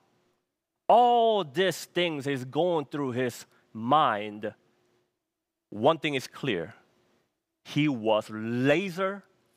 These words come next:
focused to his destination. And that destination is knowing, reuniting with the Father God of heaven. And that was his mission.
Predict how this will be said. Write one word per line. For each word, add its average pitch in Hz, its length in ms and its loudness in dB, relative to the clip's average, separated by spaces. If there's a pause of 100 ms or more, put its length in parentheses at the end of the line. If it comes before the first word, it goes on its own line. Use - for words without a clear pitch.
(120)
focused - 560 -4 (160)
to 131 100 -6
his 113 120 -4
destination. - 640 -10 (1400)
And 123 140 -2
that 151 160 4
destination 147 720 -2
is 123 120 -6
knowing, 139 560 0
reuniting 175 960 0 (300)
with 113 120 -4
the 117 60 -2
Father 104 460 0
God 87 220 -2
of 82 100 -12
heaven. 80 240 -18 (1200)
And 123 160 0
that 139 180 4
was 127 200 -2
his 117 160 -8
mission. 117 400 -6